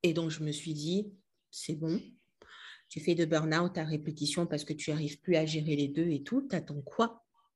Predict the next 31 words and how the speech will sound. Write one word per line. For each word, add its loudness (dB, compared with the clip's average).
Couc, 6
j'ai 4
pris 0
la 2
décision, 0
je -8
suis 6
allée 10
voir 6
mon 4
boss, 0
je 6
lui 10
ai 10
expliqué 4
la 8
situation -2
et 6
je 0
lui 6
ai 4
dit, « 4
Écoute, 0
euh, 2
je -6
vais 2
arrêter 0
mon 6
contrat. » -4
Et 2
voilà. -6